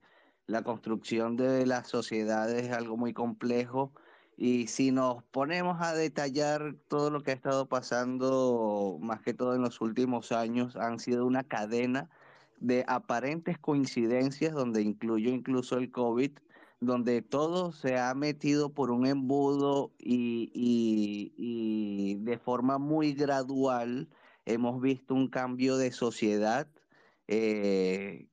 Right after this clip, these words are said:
que, que es-, esto ha estado muy preparado, ¿sabes? Eh, para mí. Eh, yo veo que han pasado tan-, han habido tantos cambios políticos, sociales,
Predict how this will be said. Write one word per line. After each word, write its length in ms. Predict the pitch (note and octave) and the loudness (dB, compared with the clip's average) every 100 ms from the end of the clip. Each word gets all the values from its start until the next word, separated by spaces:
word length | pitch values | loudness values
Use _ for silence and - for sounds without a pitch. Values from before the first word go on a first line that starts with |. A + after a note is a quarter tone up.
| - | -6
que, 420 | A2+ A2 G2+ - | -2 0 -2 -4
que 920 | - A2 G#2+ G2+ G2 F#2 F#2 F#2 F#2 - | 0 2 2 0 0 -2 -2 -2 -4 -2
es-, 260 | G#2+ A#2+ - | -4 -4 -4
esto 480 | B2 B2+ F3 D#3+ C3 | -4 -2 0 0 0
ha 100 | B2 | -2
estado 520 | - A#2 A#2 A#2 A#2 | -4 -4 -2 0 0
muy 360 | A#2+ B2 A#2+ A#2 | 2 4 4 2
preparado, 1200 | A2 A2 G#2 A2 G2+ A#2 G#2+ F#2 G2 G2 - _ - - _ | 0 0 0 0 0 0 -2 -4 -8 -10 -14 _ -20 -20 _
¿sabes? 580 | - C#3 C3 A2+ G2+ G2 - | -4 -2 -2 -4 -6 -8 -8
Eh, 920 | G#2+ A2 G#2 G2 F#2+ F#2+ F#2 F#2 F2+ - | -2 0 0 -2 -2 -2 -4 -6 -8 -8
para 280 | A2+ A2+ G#2+ | -4 -2 2
mí. 300 | B2 A#2+ - _ _ _ _ - | 2 0 -2 _ _ _ _ -4
Eh, 640 | G#2+ A2 G#2+ G2+ G2 F#2+ G2+ | 0 2 2 0 -2 -2 -2
yo 200 | A2+ A2+ | 0 0
veo 260 | C3 C#3+ | 0 0
que 300 | D3 C#3+ B2+ | 0 0 0
han 440 | - A2+ A2+ B2 B2 | 0 -2 0 -2 -2
pasado 720 | C3 C3 C3+ C3+ C3+ C#3 C3+ - | -6 -4 -2 0 0 0 -2 -4
tan-, 340 | C#3+ C3 C3 - | -4 -2 -4 -4
han 240 | A2+ A#2+ | -2 0
habido 360 | A#2+ B2+ C3+ C3 | 0 2 2 0
tantos 360 | C3 B2 A#2+ - | -2 -4 -4 -4
cambios 360 | A#2 A#2+ B2 | -2 0 -2
políticos, 600 | - G2 G2+ - - G#2 | -2 -2 -2 -4 -10 -10
sociales, 580 | - F#2+ G#2 G2+ G#2+ G#2+ | -8 -4 -2 -2 -2 -6